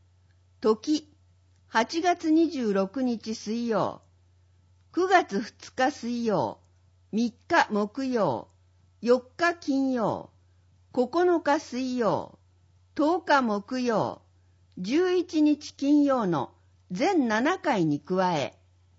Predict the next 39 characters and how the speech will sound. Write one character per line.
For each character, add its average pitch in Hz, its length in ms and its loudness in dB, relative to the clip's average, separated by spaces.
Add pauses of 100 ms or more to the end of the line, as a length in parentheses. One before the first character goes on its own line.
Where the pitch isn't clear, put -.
(120)
市 349 300 2
の 269 300 4
独 202 320 -2
自 339 180 0
講 311 260 2
座 170 340 -2
一 165 140 -2 (140)
回、 180 320 -2 (560)
秋 - 320 -4
開 180 220 -4
催、 151 420 -6 (140)
日 175 200 -2
程 226 260 -2
未 165 180 0
定。 143 400 -6 (840)
と 240 140 0
こ 311 180 2
ろ、 269 280 2 (520)
豊 311 300 2
田 359 160 2
支 320 160 -6
所 196 360 -2 (140)
大 254 300 2
会 262 320 2
議 233 140 -6
室、 - 380 -12 (420)
ア 180 140 2
ミ 285 120 6
ュ 311 80 4
ー 208 40 -2
ズ 165 80 -6 (120)
豊 185 240 -2
田。 - 160 -10 (680)
対 311 260 2
象、 254 500 -2 (540)
岩 277 300 4
田 302 160 2
市 269 180 -8
民、 131 300 0